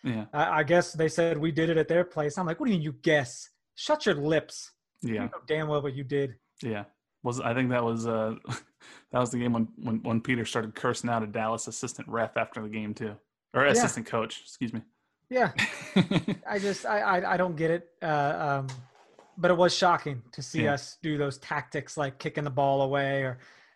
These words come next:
Speaker 2: you know, taking more time. I, I didn't expect that.
Speaker 1: Yeah. If you look at the overall stats of this game, I mean, you know, Dallas one possession, which, you know, isn't necessarily surprising given the kind of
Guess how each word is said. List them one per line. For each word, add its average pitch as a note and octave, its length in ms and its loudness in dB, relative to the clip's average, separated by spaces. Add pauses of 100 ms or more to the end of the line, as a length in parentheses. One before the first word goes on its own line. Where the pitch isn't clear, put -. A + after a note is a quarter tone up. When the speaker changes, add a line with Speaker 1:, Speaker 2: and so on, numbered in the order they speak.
Speaker 2:
you D#3+ 120 -6
know, C3 100 -2
taking D3 320 -2
more B2+ 180 -4
time. B2+ 360 -6 (100)
I, C3+ 280 -8
I - 20 -4
didn't C#3 160 -6
expect - 440 -10
that. - 180 -12 (380)
Speaker 1:
Yeah. G#2+ 220 0 (420)
If F#3+ 180 0
you G#3 120 4
look D3+ 220 4
at C3+ 140 4
the B2 140 2
overall A2+ 320 4
stats G#2+ 380 -2
of A2 60 -2
this A2 160 -2
game, G#2+ 300 -4
I A2+ 60 2
mean, A2 460 0
you B2 120 0
know, G#2 120 -2
Dallas A2+ 500 0
one A#2 260 2
possession, A2+ 600 -2
which, - 400 -4
you A2+ 140 -6
know, G2+ 200 -8 (160)
isn't A#2 360 -4
necessarily A#2 560 0
surprising A2+ 880 2 (320)
given A2+ 440 2 (160)
the A2+ 120 0 (300)
kind A#2+ 220 2
of A2+ 160 0